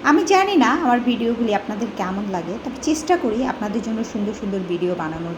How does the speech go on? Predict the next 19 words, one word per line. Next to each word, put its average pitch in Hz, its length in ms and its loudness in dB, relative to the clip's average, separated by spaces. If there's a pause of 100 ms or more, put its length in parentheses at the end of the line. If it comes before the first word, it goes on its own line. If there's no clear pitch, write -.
জন্য। 151 140 -8 (1040)
তো 208 280 2
আপনাদের 208 480 0
কাছে 208 240 -2
যদি 202 320 -2
আমার 190 300 0
চ্যানেলটা 190 420 -4
ভালো 185 300 0
লেগে 196 300 -2
থাকে, 190 320 -4 (440)
অবশ্যই 190 440 0
সাবস্ক্রাইব 214 540 -2 (140)
করবেন, 190 360 0 (460)
পাশে 175 260 -2 (100)
থাকবেন। 185 440 0 (720)
পাশে 214 320 0
থাকলে 285 280 4 (100)
খুশি 262 240 4
হব। 202 300 -2